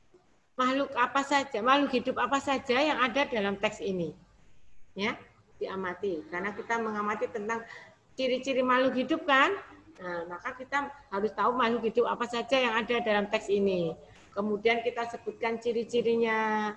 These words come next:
kita sebutkan kondisinya, namanya laporan ya. Oke, perhatikan ini anak-anak. Coba diperhatikan.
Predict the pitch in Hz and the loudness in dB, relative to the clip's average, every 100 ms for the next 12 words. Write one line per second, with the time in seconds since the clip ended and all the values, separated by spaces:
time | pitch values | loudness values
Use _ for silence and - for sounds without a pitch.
0 | - _ - - _ - 233 226 220 220 | -12 _ -20 -20 _ -4 -4 -2 -4 -4
1 | 220 202 202 - 220 214 214 233 220 214 | -8 -6 -8 -6 -4 -4 -2 0 2 0
2 | 208 233 233 233 220 214 208 208 202 202 | 0 2 2 2 4 4 2 0 -2 -4
3 | - - 170 165 170 208 214 202 202 226 | -10 -18 -14 -8 -2 0 2 0 2 4
4 | 277 262 208 180 165 - - - - 240 | 4 4 2 0 -4 -8 -20 -16 -4 -2
5 | 349 - 277 262 262 320 330 262 233 220 | -2 -4 -4 -4 -2 -2 -2 -2 0 0
6 | 202 190 185 180 214 - - _ _ _ | -2 -2 -2 -2 -4 -8 -20 _ _ _
7 | _ - 254 294 269 240 247 240 269 277 | _ -8 -4 -4 -4 -2 -2 -2 -4 0
8 | 285 269 202 185 | 0 0 -2 -6